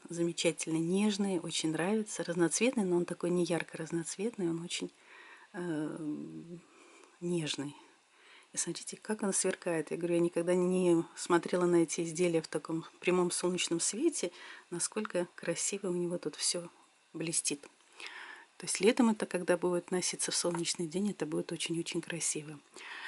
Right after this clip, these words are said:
Э, тут у меня есть несколько кулонов, которые не разноцветные, но они таких ярких жёлтых, оранжевых цветов, и вряд ли у меня будет какое-то отдельное видео, снятое про них, поэтому лучше уже покажу, наверное, в этом разноцветье.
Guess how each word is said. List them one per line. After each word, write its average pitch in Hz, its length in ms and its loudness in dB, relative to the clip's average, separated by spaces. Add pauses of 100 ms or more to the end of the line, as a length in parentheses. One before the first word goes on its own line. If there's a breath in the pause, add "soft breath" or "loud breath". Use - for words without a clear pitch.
(220 loud breath)
Э, 175 440 -2 (400)
тут - 160 -2
у - 20 6
меня 214 140 8
есть 196 120 0
несколько 208 360 2
кулонов, 294 400 12
которые 185 300 2
не 190 120 4
разноцветные, 196 640 6
но 190 80 6
они 196 180 4
таких - 380 -2
ярких 190 420 2
жёлтых, 185 400 2
оранжевых 165 560 2
цветов, 269 520 0
и 185 40 2
вряд 175 280 2
ли 180 80 4
у 175 40 6
меня 165 160 6
будет 156 220 -2
какое-то 160 400 -2
отдельное 165 480 0
видео, 214 340 4
снятое 185 500 0
про 175 200 2
них, 175 220 0
поэтому 160 400 -2
лучше 175 280 -4
уже 156 160 -2
покажу, 160 480 -6 (420 loud breath)
наверное, 165 520 2
в 147 80 2
этом 160 260 0
разноцветье. 208 880 2